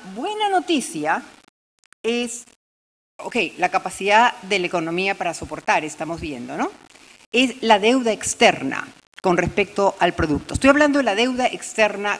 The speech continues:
completa, no solamente pública, sino deuda externa pública y privada.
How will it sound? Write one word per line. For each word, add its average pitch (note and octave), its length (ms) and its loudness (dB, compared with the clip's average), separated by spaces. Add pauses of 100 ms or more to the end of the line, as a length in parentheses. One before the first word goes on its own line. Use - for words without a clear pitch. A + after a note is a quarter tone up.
completa, F#3 600 -4
no E3+ 160 -4
solamente F#3+ 500 -4
pública, G3 540 -6
sino D#3+ 160 -8
deuda E3+ 240 -6
externa F#3 560 -6
pública F3+ 460 -2
y E3 100 -4
privada. C#3 480 -8